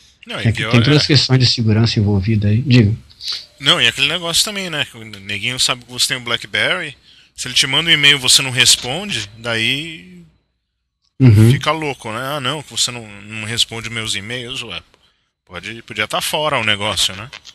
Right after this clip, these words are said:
Speaker 2: Uhum. E é, pois
Speaker 1: Qualquer
Speaker 2: é,
Speaker 1: um
Speaker 2: então.
Speaker 1: desses fatores aí que você falou, que tem no meio do caminho.
Speaker 2: Uhum.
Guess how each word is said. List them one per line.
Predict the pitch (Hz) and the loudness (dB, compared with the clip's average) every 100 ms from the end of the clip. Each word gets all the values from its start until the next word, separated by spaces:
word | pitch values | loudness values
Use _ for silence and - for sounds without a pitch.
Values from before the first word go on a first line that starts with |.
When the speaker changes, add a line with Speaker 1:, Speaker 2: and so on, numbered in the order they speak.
| _ _ 143 | _ _ 6
Speaker 2:
Uhum. | 123 117 135 190 185 | 10 10 8 4 2
E | 190 | 4
é, | 226 117 | 6 4
pois | 120 196 | 4 4
Speaker 1:
Qualquer | 226 262 | 6 6
Speaker 2:
é, | |
Speaker 1:
um | 302 | 6
Speaker 2:
então. | 359 | 4
Speaker 1:
desses | 175 - - | 4 6 4
fatores | 339 - 151 143 135 | 4 0 -2 -2 0
aí | 127 | -2
que | - | -4
você | 127 - | -6 -6
falou, | - 143 127 113 | -6 -10 -10 -14
que | - | -6
tem | 113 | -6
no | 110 | -4
meio | 110 113 | -4 -4
do | 113 | -6
caminho. | - 120 98 92 _ _ _ _ _ _ _ _ _ _ _ _ - | -10 -10 -10 -14 _ _ _ _ _ _ _ _ _ _ _ _ -2
Speaker 2:
Uhum. | 120 113 127 | 0 2 -2